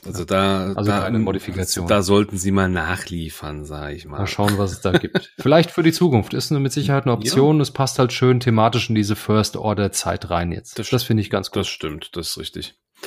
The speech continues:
Speaker 2: Ja.
Speaker 1: Äh,
Speaker 2: Dann
Speaker 1: dann gucken wir uns den, äh, H W K noch an.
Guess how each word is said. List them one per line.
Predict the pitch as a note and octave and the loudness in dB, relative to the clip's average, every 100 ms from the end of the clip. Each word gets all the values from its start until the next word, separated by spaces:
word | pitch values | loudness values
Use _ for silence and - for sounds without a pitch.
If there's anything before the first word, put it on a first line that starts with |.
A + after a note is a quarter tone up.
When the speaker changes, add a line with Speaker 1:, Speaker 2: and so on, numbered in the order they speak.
| - - - | -14 -14 2
Speaker 2:
Ja. | A#2+ F2+ - _ | 4 4 -2 _
Speaker 1:
Äh, | A#2+ | 0
Speaker 2:
Dann | A#2+ A#2+ A#2+ B2 A#2+ B2 B2 B2 | 4 6 6 4 4 4 2 2
Speaker 1:
dann | B2+ A#2 | 0 0
gucken | E3 F#3+ | 0 2
wir | F3 D3+ | 2 2
uns | D3+ E3 - | -2 -4 -2
den, | D3 D3 D3+ D#3 D3+ | 0 0 0 -2 -4
äh, | - C3+ C3+ C3+ | -2 0 2 0
H | C3 D3 | 0 2
W | F3+ | 2
K | F3 A#3 C#4+ | 2 -2 -4
noch | A#2+ | -4
an. | - F#2 E3+ | -6 -4 -4